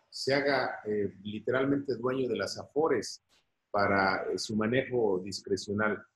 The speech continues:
¿Esto es posible? Esta situación que alarmó mucho a mucha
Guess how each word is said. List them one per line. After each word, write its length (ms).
¿Esto 220
es 80
posible? 800
Esta 220
situación 360
que 100
alarmó 400
mucho 460
a 100
mucha 380